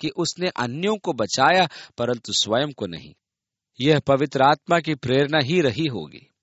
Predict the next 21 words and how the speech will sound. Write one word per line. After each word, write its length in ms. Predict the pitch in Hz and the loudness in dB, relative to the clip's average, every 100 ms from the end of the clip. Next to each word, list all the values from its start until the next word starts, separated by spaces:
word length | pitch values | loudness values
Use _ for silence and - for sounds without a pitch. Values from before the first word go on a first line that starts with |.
| _ _ - _ 92 | _ _ -20 _ -8
महायाजक 600 | 95 101 117 127 123 127 95 | -2 0 2 2 0 -4 -2
यद्यपि 440 | 143 139 151 160 | -2 -2 -2 -2
धर्मी 360 | 104 113 143 175 | -2 -4 -2 0
व्यक्ति 320 | 165 - 160 | 0 0 -6
नहीं 220 | 127 165 | -4 -6
था, 300 | 156 123 104 - - - | -8 -10 -12 -14 -20 -4
परंतु 320 | 131 131 131 135 | 2 2 2 -2
उसके 220 | - 131 | -2 -4
पद 360 | 92 139 165 | 0 0 0
के 160 | - 120 | -2 -6
कारण 400 | - 90 113 151 | -4 -6 -4 -4
वह 100 | 151 | -6
पवित्र 420 | 127 117 127 123 | -2 -2 -2 2
आत्मा 380 | 120 147 - 170 | 4 4 0 -4
के 120 | 151 | -4
अभिषेक 500 | 110 95 104 170 165 | -6 -4 -2 -2 -2
द्वारा 300 | 113 117 127 | 0 2 4
भविष्यवाणी 760 | 101 104 131 123 110 107 117 110 | 2 -4 -6 -8 -6 -4 -4 -4
कर 200 | - 98 | -6 -8
सकता 400 | - 85 - 95 | -8 -12 -8 -8
था। 260 | - - | -8 -16